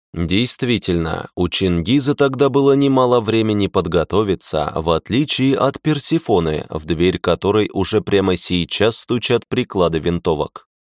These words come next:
Да и вряд ли она в полной мере отдавала себе отчет в том, что делает, просто делала первое, что пришло в голову.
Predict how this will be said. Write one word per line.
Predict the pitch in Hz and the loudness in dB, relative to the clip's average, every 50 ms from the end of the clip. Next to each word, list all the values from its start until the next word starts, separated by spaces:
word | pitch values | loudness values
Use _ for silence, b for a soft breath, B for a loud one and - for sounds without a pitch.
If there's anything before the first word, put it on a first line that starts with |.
| _ _ _ | _ _ _
Да | - 82 80 82 | -8 -4 -2 0
и | 82 82 82 | 0 0 0
вряд | 78 76 - 113 117 | 0 2 0 0 0
ли | - 110 110 | 2 0 0
она | 110 113 113 113 | 2 2 0 -2
в | - - | -2 0
полной | - 107 107 107 107 104 101 98 | 0 0 0 2 2 0 2 2
мере | 92 90 98 104 110 107 | 2 0 0 0 -2 -2
отдавала | - - 104 101 95 104 101 104 107 104 104 | -2 -2 -4 0 0 0 2 2 2 2 2
себе | - - - 98 92 98 | 0 -2 -2 0 0 0
отчет | - - 101 95 - - - 101 90 85 | 2 0 -2 -2 -2 -4 -2 -2 -2 -2
в | - - - | -4 -16 -4
том, | _ 101 107 107 87 73 - 65 | _ 0 0 0 0 -4 -8 -10
что | - - - - 135 | -10 -8 -2 -2 -2
делает, | 143 117 98 87 78 76 76 - - _ - _ _ _ | 0 2 0 0 2 0 -2 -4 -6 _ -20 _ _ _
просто | - 82 85 85 98 117 - - - 120 | -8 -2 0 0 0 0 -2 0 -2 -2
делала | 117 110 117 113 110 107 104 98 | 0 2 2 2 2 2 2 0
первое, | 90 - 87 98 107 110 101 113 113 110 | 0 0 0 0 2 2 2 2 2 2
что | - - - 107 | 0 -2 -6 -4
пришло | - - 110 107 - - - 85 78 | -2 -2 -4 -4 -4 -2 0 0 0
в | - - | 0 0
голову. | 101 95 87 78 76 - - - - | 0 2 2 2 -2 -2 -6 -10 -12